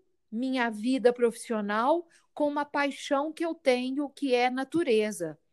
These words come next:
Isto, você começa a ver que pessoas com mindset crescimento equilibram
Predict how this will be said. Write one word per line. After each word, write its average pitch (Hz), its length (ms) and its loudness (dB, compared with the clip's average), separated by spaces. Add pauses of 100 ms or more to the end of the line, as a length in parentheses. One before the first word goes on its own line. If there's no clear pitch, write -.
(440)
Isto, 285 600 6
você 220 260 -2
começa 247 540 -2
a - 20 -6
ver 247 240 -4
que 269 120 -12
pessoas 277 1040 2 (380)
com 247 160 2
mindset 233 720 -2
crescimento 220 840 -6 (340)
equilibram 294 1120 4